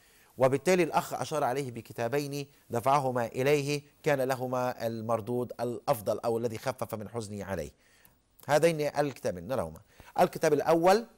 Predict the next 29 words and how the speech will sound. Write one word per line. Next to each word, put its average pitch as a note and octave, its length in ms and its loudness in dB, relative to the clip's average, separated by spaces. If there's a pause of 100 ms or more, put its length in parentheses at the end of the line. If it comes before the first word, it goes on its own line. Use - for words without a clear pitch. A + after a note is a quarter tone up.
(280)
ألفية C3 380 2
ابن A2 180 -4
مالك، F#3+ 280 0 (220)
وهذه E3+ 280 2
في C3+ 360 -6
النحو A#2+ 360 -2 (1200)
في A#2 160 -2
أبيات E2+ 260 -4
الشعر، F#3 360 4 (480)
وهذا F3 340 4
الكتاب E3 340 0
يحفظه C#3 400 2
كاملا. D#2+ 460 -4 (140)
أما F3+ 320 -2
الكتاب E3+ 380 -4
الثاني E3 520 -6
فهو G2+ 340 -4
كتاب B2 400 0
مجموع C3 500 -2
المتون، E3 560 0 (360)
ويحفظ E3+ 680 2
بعضه E3 760 4 (300)
بعد C#3 240 4
أن A#2 180 0
ينتهي A2+ 440 -6 (220)
من F#2+ 300 -6
حفظ B2 340 -4
الكتاب G2+ 460 -4 (180)
الأول. A#1+ 720 -10